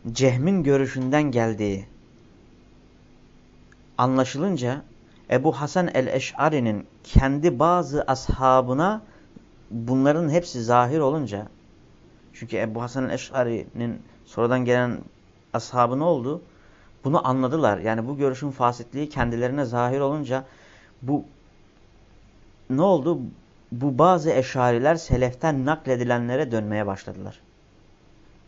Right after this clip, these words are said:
Seleften gelen nakillerle iştigal etmeye başladılar iman hakkında. Bazıları da Cehm, Cehm İbni Safvan gibi olmaksızın ircanın bir kısmına meylettiler. Yani şimdi bunun eshabı var.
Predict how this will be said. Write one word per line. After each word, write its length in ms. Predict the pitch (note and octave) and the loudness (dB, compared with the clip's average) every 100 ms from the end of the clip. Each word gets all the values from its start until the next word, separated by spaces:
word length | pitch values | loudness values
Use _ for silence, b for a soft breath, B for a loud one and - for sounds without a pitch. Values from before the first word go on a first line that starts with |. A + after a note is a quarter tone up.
| _ - - | _ -20 -16
Seleften 540 | - A2+ A#2 C#3 C3+ | 0 0 0 0 2
gelen 320 | A#2+ B2 B2 | 4 4 4
nakillerle 580 | A#2 A#2 A#2+ A2+ C3+ C3 | 0 -2 -2 2 4 4
iştigal 440 | A2 - A2 A#2+ A#2 | -2 -6 -2 2 2
etmeye 320 | A2 A2 A2+ | 0 0 0
başladılar 400 | G#2 - G#2 G2+ | 0 -4 -8 -6
iman 240 | G2+ G2+ | -6 -6
hakkında. 360 | G2 - G2 F#2+ - _ _ _ _ b b b b b b b b - | -8 -12 -16 -16 -20 _ _ _ _ b b b b b b b b -4
Bazıları 680 | A#2 D3 G3 D#3+ D3+ F3 F3 | 8 10 10 8 2 4 4
da 120 | F3 | 4
Cehm, 360 | C3 F#3 D3+ D3 A#2+ | 6 4 2 -4 -8
Cehm 400 | A#2 D#3+ G3 F3 - - - | 2 2 4 0 -6 -14 -4
İbni 240 | C#3 E3+ | -2 -2
Safvan 500 | - C#3+ - E3 E3 | -2 -6 -2 0 0
gibi 180 | C3+ C#3 | 0 0
olmaksızın 800 | - C3 D3 F3+ - B2+ E3+ A3 - b b b b b - | 4 4 4 0 -2 -6 -4 -6 -12 b b b b b 0
ircanın 580 | C3+ B2+ C3 C#3 D#3 C#3 | 2 2 2 2 2 0
bir 100 | D3 | -2
kısmına 400 | D3+ - B2+ C3+ | -4 -4 0 2
meylettiler. 640 | A2+ G2+ G2 - F#2+ G#2+ - - - - b b b b - | 2 0 -4 -8 -10 -10 -10 -20 -20 -20 b b b b -2
Yani 300 | A#2 C3+ C#3 B B - - _ - | 2 2 0 B B -20 -20 _ -14
şimdi 300 | - E3 C#3+ | -6 -4 -2
bunun 180 | F3 | -2
eshabı 460 | - C#3+ C3 D3 D#3 | 0 -2 0 0 2
var. 260 | A#2+ G2+ | 2 2